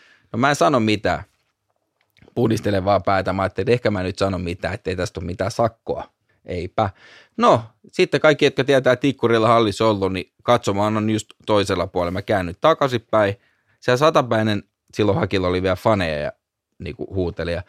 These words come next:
sata keskisormea niinku heiluttelee mulle siellä ja näin. Niin mitä sä teet siinä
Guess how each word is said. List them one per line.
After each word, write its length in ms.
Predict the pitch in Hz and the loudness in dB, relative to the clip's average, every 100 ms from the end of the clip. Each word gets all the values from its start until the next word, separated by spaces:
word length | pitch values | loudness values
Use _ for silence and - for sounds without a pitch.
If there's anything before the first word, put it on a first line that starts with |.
| - - _ - | -20 -20 _ 0
sata 280 | 170 147 | 2 2
keskisormea 760 | - 135 - 107 104 95 92 92 | 2 2 2 0 2 2 0 -2
niinku 240 | 95 101 | -2 0
heiluttelee 640 | 110 101 90 - 85 87 87 | 2 0 -2 -6 -4 -2 -2
mulle 300 | 90 85 - | -4 -6 -6
siellä 340 | 92 82 80 | -6 -6 -6
ja 60 | 80 | -6
näin. 320 | 95 104 98 _ _ _ _ _ 107 | -4 -6 -8 _ _ _ _ _ -8
Niin 140 | 104 | -4
mitä 220 | 151 165 | 0 2
sä 100 | 151 | 2
teet 280 | 127 139 110 | 4 4 4
siinä 320 | 101 95 87 | 2 0 -2